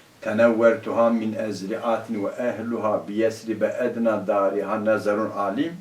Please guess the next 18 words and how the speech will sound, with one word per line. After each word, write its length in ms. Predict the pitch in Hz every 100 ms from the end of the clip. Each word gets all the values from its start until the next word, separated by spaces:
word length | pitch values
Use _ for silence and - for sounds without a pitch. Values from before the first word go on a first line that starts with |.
| - - - - - - _
Eriha 680 | 139 139 135 - 156 180 165
ve 220 | 135 127 -
ezriata 840 | 131 113 117 123 - 123 - 143
ne 140 | 131 117
ettiler? 480 | 107 - 120 143 151 - - _ _ _ _ _ _ _ _ _ _ _ _
Eriha 400 | 113 107 156 139
ve 60 | 120
ezriata 680 | 107 95 113 - - 147 147 - 98
gitti. 320 | 95 - - - - - - - - _ - - _ _ _ _ _ _ -
Onlar 360 | 151 165 170
kendi 280 | - 147 151
canlarını 480 | 127 123 117 101 95 -
kurtardılar 600 | 151 143 139 135 139 147 143
ama 340 | 123 117 104 -
bağ, 300 | 117 104 -
bahçe, 300 | 101 - 110
mal, 340 | 98 104 90
mülk 200 | 98 135